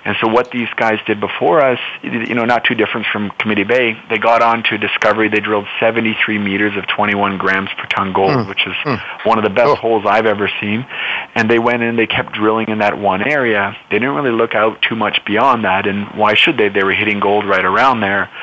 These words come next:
Speaker 1: But we're big picture thinkers, and we looked along strike, and we see three kilometers long of a silver zone that's been discovered,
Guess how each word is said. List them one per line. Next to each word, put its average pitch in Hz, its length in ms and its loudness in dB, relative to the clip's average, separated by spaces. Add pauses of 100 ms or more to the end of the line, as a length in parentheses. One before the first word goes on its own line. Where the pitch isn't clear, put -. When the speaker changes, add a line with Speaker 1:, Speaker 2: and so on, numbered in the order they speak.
(220)
Speaker 1:
But 120 120 2
we're 151 120 4
big 123 260 -2
picture 120 420 -4
thinkers, 104 400 -2 (480)
and 104 100 -2
we 101 100 0
looked 120 220 0
along 110 280 0
strike, 101 440 0 (180)
and 110 100 0
we 110 160 0
see 107 100 -4 (100)
three 143 160 -2
kilometers 113 640 2
long 104 380 2 (680)
of 95 100 -6
a 101 60 -2 (100)
silver 139 280 2
zone 107 220 -2
that's 98 200 -4
been 101 160 -4
discovered, 101 500 -2